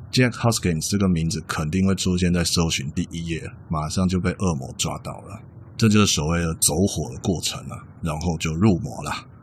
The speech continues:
如果你看过这部剧，Hoskins 的下场非常的凄凉凄惨，他有他的人物设定，连无奈都是被安排的。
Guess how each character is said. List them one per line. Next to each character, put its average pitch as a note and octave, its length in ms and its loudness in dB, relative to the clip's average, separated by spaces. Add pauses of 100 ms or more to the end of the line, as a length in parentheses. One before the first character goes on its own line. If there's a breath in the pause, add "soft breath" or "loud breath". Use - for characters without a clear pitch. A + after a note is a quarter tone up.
(420)
如 C3 200 4
果 B2+ 120 6
你 E2+ 200 4
看 G#2+ 280 2
过 G#2+ 160 4
这 G2 160 0
部 F2 220 -4
剧， E2 260 -4 (640)
Hoskins G2+ 560 2
的 E2+ 100 -4
下 G#2+ 220 2
场 D2+ 220 -4
非 G2+ 160 0
常 E2+ 140 -2
的 E2 100 -4
凄 G#2+ 320 4
凉 D#2 260 -2
凄 G2 240 2
惨， - 220 -6 (600)
他 C3+ 140 4
有 G#2+ 100 6
他 G2 120 4
的 G2+ 80 4
人 D#2+ 160 0
物 F2+ 160 2
设 F2 220 0
定， B1+ 200 -4 (360)
连 D#2 160 -4 (140)
无 D#2 260 -6
奈 D#2+ 200 2 (240)
都 E2 120 -6
是 - 120 -2
被 D#2 120 -6
安 - 180 -12
排 - 220 -10
的。 - 100 -12